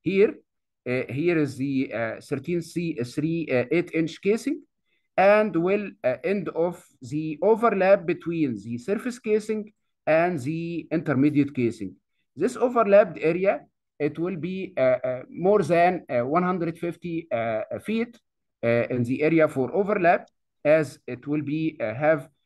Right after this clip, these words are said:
a, a, a, a very integrated cement and, and high quality of cement, uh, integrity between casing and, and the other, uh, area. And after we are considering the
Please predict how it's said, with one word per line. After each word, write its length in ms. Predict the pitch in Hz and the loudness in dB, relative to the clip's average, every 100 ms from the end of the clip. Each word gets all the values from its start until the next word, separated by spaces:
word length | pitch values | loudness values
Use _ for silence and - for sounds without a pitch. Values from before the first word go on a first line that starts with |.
| - | -8
a, 60 | 117 | -6
a, 460 | 113 - 123 117 - | -6 -6 -8 -10 -6
a, 320 | 120 - 113 | -6 -6 -8
a 40 | 113 | -6
very 280 | 123 165 180 | 2 2 4
integrated 520 | 147 147 135 160 160 | 2 0 0 2 0
cement 320 | 151 156 160 143 | 0 0 0 -2
and, 320 | 123 107 107 | -4 -4 -8
and 220 | 127 120 117 | -4 -4 0
high 180 | 156 | -2
quality 500 | 160 143 156 160 165 135 | 2 4 2 2 -4 -4
of 180 | 127 - | -8 -8
cement, 420 | 170 151 143 147 _ _ _ | 0 2 2 -2 _ _ _
uh, 40 | 117 | -4
integrity 540 | 113 117 160 143 139 | -4 -2 0 0 -2
between 340 | 117 117 151 151 | -8 -4 -4 0
casing 440 | 170 190 165 131 - | -2 -2 -4 -6 -6
and, 200 | 117 110 | -6 -6
and 240 | 131 120 107 _ | -8 -8 -10 _
the 140 | 117 - | -10 0
other, 400 | 147 139 117 - _ _ | 2 4 0 -4 _ _
uh, 80 | 117 - | -4 0
area. 380 | 147 190 247 - 123 - _ _ _ _ _ _ _ - | 0 2 0 -2 -16 -20 _ _ _ _ _ _ _ 2
And 460 | 180 196 202 202 202 | 4 6 4 2 0
after 340 | 247 - 233 | 0 4 2
we 140 | 208 | 4
are 240 | 202 226 - _ | 4 4 2 _
considering 540 | 202 165 254 214 208 | -8 -6 -2 -2 -2
the 400 | 180 143 190 196 | -4 -6 -8 -10